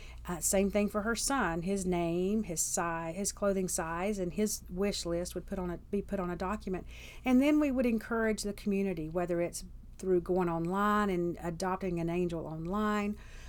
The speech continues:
A lot of organizations will come to us and say, "We want to help buy Christmas for fifty children." Um, and so we would give them fifty angels. That's kinda how we refer to them once they're in their, once they're in our system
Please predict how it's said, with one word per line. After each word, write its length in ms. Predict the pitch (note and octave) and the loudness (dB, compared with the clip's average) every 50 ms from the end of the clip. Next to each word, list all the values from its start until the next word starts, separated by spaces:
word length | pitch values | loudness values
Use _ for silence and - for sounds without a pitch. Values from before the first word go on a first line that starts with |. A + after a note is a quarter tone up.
| - - - | -8 -2 2
A 40 | G3 | 4
lot 260 | G3 G3 F#3+ F#3 F#3 | 4 6 6 6 6
of 140 | F#3 E3 - - | 4 0 0 0
organizations 720 | - G#3+ A3+ G#3+ G#3 G3 F3+ - F3+ F#3 G3 - A3 G#3 F#3 | 2 4 4 4 4 2 2 2 4 2 2 2 0 0 0
will 100 | G3 F#3 | 0 -4
come 240 | - - G#3 G3 F#3 | -2 0 0 0 0
to 120 | - - | 0 0
us 280 | F#3+ F#3+ F#3+ F#3 - - | 2 0 0 0 0 0
and 140 | F3+ F3 E3 | 0 0 0
say, 280 | - - F3+ E3 E3 | 0 2 2 2 2
"We 200 | D#3+ E3 G3 A3 | 2 4 4 4
want 460 | A3+ A3 A3 G#3+ G3+ G3 - - - - | 4 4 4 4 2 0 -2 -4 -8 -8
to 100 | - F#3+ | -6 -4
help 280 | D3+ F#3+ F3+ F#3 - - - - - - - - - - - - - - - | -2 0 0 0 -2 -4 -10 -16 -16 -14 -16 -16 -16 -16 -16 -16 -12 -6 0
buy 160 | F#3 F3 F3 | 2 2 2
Christmas 480 | E3 - - F#3+ F#3 - - F3+ E3 - | 2 0 0 0 0 2 0 -2 -2 -2
for 160 | - - F3 | -4 -6 -6
fifty 340 | - - F#3+ F#3 - - F#3 | -4 0 0 0 0 -2 -6
children." 560 | - - - F3+ D#3+ E3 E3+ D#3+ D#3+ - F3 - - - - - - - - - - - - - - | -4 -2 0 0 -2 -2 -6 -10 -10 -12 -12 -14 -14 -14 -16 -16 -16 -16 -16 -16 -16 -16 -12 -6 -2
Um, 240 | F#3 F3 F3 F3 F3+ | 0 0 2 2 2
and 100 | F3 E3 | 2 4
so 160 | - G#3 F3+ | 4 4 6
we 200 | E3+ F#3 G3 G3 | 8 8 6 6
would 200 | G3 A3+ G3 F#3 | 6 2 2 4
give 280 | - F#3+ F#3+ G3 F#3+ | 4 6 6 6 6
them 220 | F3 F3+ F3+ F3+ F#3+ | 4 4 4 4 2
fifty 480 | - - F#3 F3 - - F#3 F#3 - - - - - - | 2 2 0 0 0 -2 -4 -4 -4 -6 -12 -14 -8 -2
angels. 560 | G3 F3+ F#3 F#3 F3+ E3+ F3 C3+ C3+ D#3+ D#3+ | 2 4 4 4 4 2 0 -2 -6 -8 -6
That's 240 | - E3 E3 - - | -6 -6 -6 -6 -6
kinda 280 | - - F#3+ F#3 F3+ E3+ | -8 -4 -4 -2 -2 -2
how 180 | F3 F#3 F3 | -2 -2 -2
we 300 | E3 E3+ E3+ E3+ E3+ F3 - - - - - - | 0 0 0 0 0 -2 -4 -10 -16 -14 -6 -2
refer 380 | F#3+ F#3 - - G3 G3 G3+ | -2 0 0 2 4 4 4
to 140 | - - G3+ | 4 2 0
them 300 | E3+ F3 E3+ E3 E3+ E3+ | 2 2 2 2 2 0
once 160 | F3+ F3+ - - | -2 -2 -4 -2
they're 160 | - F3 E3+ | -2 0 0
in 140 | E3+ E3 E3 | 0 -2 -2
their, 160 | D#3+ D#3+ - - | -4 -6 -6 -2
once 320 | F#3 G3 G3+ G3 G3 - | 0 2 2 2 0 -2
they're 200 | - F#3+ F#3+ F#3 | 0 2 4 4
in 120 | F#3 F3+ F3+ | 4 4 4
our 260 | E3+ E3 D#3+ D#3+ E3 | 2 0 -2 -2 -2
system 720 | - - - G3 F#3 - - F#3 E3 E3 E3+ E3+ F3 F3 | -2 0 0 0 0 -2 -2 -2 -2 -2 -2 -4 -6 -8